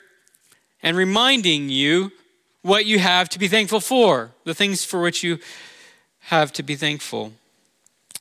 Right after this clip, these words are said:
Life is fast, it's often hard, and we need reminders like this so that we're grateful. Thanksgiving does not come natural to fallen man. Grumbling, that's what comes natural. Grumbling and complaining are what come natural to man. In fact,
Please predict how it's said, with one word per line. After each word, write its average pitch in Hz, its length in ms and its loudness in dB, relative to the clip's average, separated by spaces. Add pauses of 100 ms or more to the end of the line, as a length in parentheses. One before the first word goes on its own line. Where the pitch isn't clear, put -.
(540)
Life 160 320 2
is 170 200 0
fast, 170 520 2
it's 156 160 -6
often 151 340 -2
hard, 160 440 2
and 156 160 -2
we 160 80 -2
need 190 260 0
reminders 147 540 -2
like 135 200 -2
this - 480 -4 (440)
so - 240 -2
that 135 140 -2
we're 139 140 0
grateful. 139 480 0
Thanksgiving 160 600 0
does 175 300 2
not 190 220 0
come 170 160 -4
natural 156 360 -4
to 139 80 -10
fallen 139 400 -6
man. 117 420 -10 (100)
Grumbling, 151 520 0
that's 165 220 0
what 175 100 -6
comes 156 260 -6
natural. 139 460 -6 (300)
Grumbling 208 500 2
and 175 140 0
complaining 175 640 -2
are 151 160 0
what 151 220 0
come 156 260 -4
natural 147 400 -2
to - 100 -10
man. 139 220 -2
In 135 140 -4
fact, 160 320 0